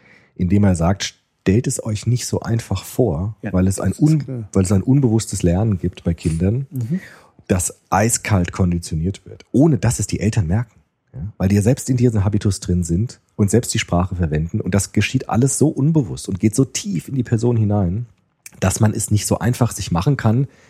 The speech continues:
Speaker 1: wie das Neoliberalismus zum Teil tut, zu sagen, „Wir haben ja Chancengleichheit,
Speaker 2: <laughs>
Speaker 1: jeder kann ja.“
Speaker 2: Ja.
Speaker 1: Und dann leg mal los und wenn du es nicht schaffst, bist du selbst dran schuld. Und da würde Bourdieu sagen, das ist einfach richtig ungerecht.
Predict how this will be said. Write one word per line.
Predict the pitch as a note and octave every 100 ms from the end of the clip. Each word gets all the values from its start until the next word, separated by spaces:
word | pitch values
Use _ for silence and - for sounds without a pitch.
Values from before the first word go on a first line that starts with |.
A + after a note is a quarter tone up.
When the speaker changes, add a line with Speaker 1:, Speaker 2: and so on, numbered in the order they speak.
| _
Speaker 1:
wie | -
das | G2 F#2+
Neoliberalismus | G2 A#2+ A2 G2 G2 G2 - G2 -
zum | F#2+
Teil | F#2 E2+
tut, | - A2 E3
zu | -
sagen, | G#2+ G#2+
„Wir | G2
haben | A2+
ja |
Chancengleichheit, | F2+ F2+ F2+ G#2 A2 A2+ B2+ E3 A#3 - - C#3+ -
Speaker 2:
<laughs> | B2+ - _
Speaker 1:
jeder | - A#2 G2
kann | F#2+ G2+ G#2
ja.“ | A#2+ F#3 C4+ - _ -
Speaker 2:
Ja. | G#2 D2+ -
Speaker 1:
Und | C3
dann | A#2
leg | G2 F#2+
mal | G2
los | E2+ D#2+ F3
und | E3
wenn | A#2
du |
es | G#2
nicht | G2
schaffst, | - F#2+
bist | C3+ A2+
du |
selbst | A2 A2+ -
dran | B2
schuld. | D#3 C3
Und | A2
da | A2+ C#3+
würde | D#3
Bourdieu | C3+ B2+ B2
sagen, | A#2+ A#2
das | A#2+ A#2
ist | - -
einfach | G#2 A2+
richtig | A#2 - -
ungerecht. | D3 A2+ D2 - -